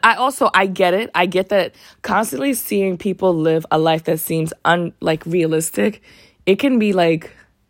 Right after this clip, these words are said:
it can make one envious and it can be discouraging. I totally get that. But why can't we be happy for the very women that have been known for generations? Uh, like, they're known for being the face of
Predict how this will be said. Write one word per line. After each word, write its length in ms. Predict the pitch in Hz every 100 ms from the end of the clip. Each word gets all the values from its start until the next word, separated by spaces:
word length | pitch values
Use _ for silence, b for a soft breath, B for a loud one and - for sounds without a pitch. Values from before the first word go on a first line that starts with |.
| _ _ _ _ _ _ _ _ _ _ _ _ -
it 100 | 294
can 160 | 392
make 220 | 349 277 240
one 380 | 254 240 233 -
envious 680 | 196 214 208 220 208 208 -
and 160 | 196
it 80 | 208
can 140 | 247 202
be 120 | 202
discouraging. 920 | 180 165 - 170 143 139 147 127 123 _ -
I 160 | 208
totally 420 | 202 247 208 196 180
get 240 | 190 180
that. 460 | 180 170 - 165 -
But 320 | 294 254 202 - B B B B 170
why 200 | 185 233
can't 180 | 339
we 100 | 339
be 120 | 302 262
happy 300 | 208 202 214
for 160 | 208
the 120 | 196
very 280 | 175 170 180
women 520 | 165 160 156 156 165 165
that 140 | 160
have 180 | 160 165
been 260 | 165 156 156
known 240 | 160 165
for 120 | 160
generations? 760 | 165 170 156 160 156 - 156 156
Uh, 120 | - 147
like, 220 | 151 -
they're 180 | 170 165
known 420 | 165 196 214 190 B B -
for 120 | 185
being 340 | 180 185 175
the 120 | 165
face 400 | 160 185 175 175 -
of 460 | 160 160 160 151